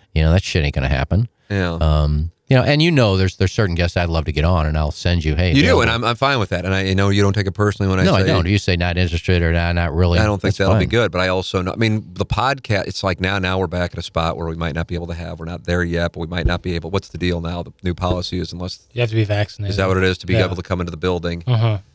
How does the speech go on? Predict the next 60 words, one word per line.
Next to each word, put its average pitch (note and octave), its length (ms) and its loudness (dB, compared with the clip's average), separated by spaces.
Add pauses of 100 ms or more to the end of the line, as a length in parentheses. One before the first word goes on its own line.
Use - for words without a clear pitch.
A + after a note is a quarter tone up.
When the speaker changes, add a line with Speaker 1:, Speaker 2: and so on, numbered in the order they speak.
(420)
Speaker 2:
I - 60 -4
mean, G2 140 0
I'm A2+ 260 -4
looking F2+ 280 -4
forward F#2+ 500 -2
to C#2+ 420 -8 (220)
being E2+ 240 -2
able E2+ 260 -2
to E2+ 60 -10
go E2 120 -6
back E2 320 -4
into D#2+ 160 -8
doing E2 360 -8
interviews D2 440 -4
on E2+ 120 -12
the - 80 -18
podcast. G2 520 -4
It - 40 -20
was - 120 -18
one E2+ 80 -10
of E2 60 -10
my D#2 80 -10
favorite. E2 260 -4
I'm A2 60 2
looking A2+ 180 0
forward G2 200 0
to F#2+ 40 -2
the - 80 -4
Pick F#2+ 140 -2
Six - 240 -2
portion F2+ 380 0
of G2 80 2
the - 40 -6
podcast. E2 540 -4
I G#2+ 40 0
Speaker 3:
Yeah. G#2+ 40 2
Speaker 2:
still G#2 140 2
think, F2 200 2
Iggy, F2+ 120 4
it'd F2+ 120 4
be E2+ 60 2
wonderful F2 400 2
if E2 80 -8
you F2 100 0
joined F2+ 300 2
the E2+ 40 -4
Pick F#2 200 -2
Six - 340 -4
with - 200 -4
Speaker 1:
No, - 40 4
Speaker 2:
Rod F#2+ 200 2
Joe, F2+ 340 2
Speaker 1:
not F#2 140 2
with E2+ 100 2
Joe. - 160 -6
Speaker 2:
Gangster F#2 320 2
<laughs> - 380 -8
Pete, D3 160 -2 (640)
G G#2+ 320 -2
Unit G2+ 260 -4